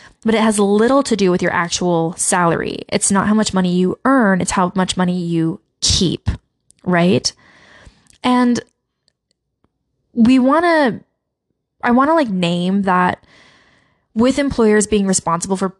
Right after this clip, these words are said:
paying employees fairly, this is why you see organizations like the Department of Labor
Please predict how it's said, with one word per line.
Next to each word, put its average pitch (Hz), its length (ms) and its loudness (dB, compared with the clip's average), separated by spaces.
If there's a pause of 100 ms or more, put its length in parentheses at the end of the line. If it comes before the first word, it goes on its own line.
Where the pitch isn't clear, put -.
(100)
paying 190 360 2
employees 185 500 0
fairly, 185 400 0
this 262 180 2
is 302 120 2
why 175 260 2
you 180 220 2
see 180 260 0
organizations 185 800 0
like 165 280 0
the 190 80 -2
Department 175 500 -2
of 175 220 -2
Labor 208 520 2